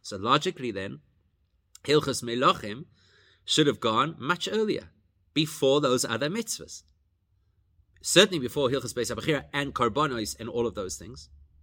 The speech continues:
So, wir Shlomo, mit dem, was der Rambam stellt, das in Siyum Sifrei Hayad, the Sefer von Halachos.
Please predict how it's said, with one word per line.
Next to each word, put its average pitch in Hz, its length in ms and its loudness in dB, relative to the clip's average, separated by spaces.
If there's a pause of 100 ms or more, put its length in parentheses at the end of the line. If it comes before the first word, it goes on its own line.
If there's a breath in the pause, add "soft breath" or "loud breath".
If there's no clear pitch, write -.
(1120 loud breath)
So, - 180 -12
wir 80 100 -16
Shlomo, 110 420 -4
mit 98 180 -10
dem, 143 220 2
was 113 160 -6
der 101 100 -8
Rambam 101 140 -8
stellt, 101 360 -6
das 104 240 -6
in 104 60 -12
Siyum 104 240 -10
Sifrei 104 340 -10
Hayad, 107 380 -6
the 110 80 -8
Sefer - 320 -8
von 110 180 -12
Halachos. 104 880 -8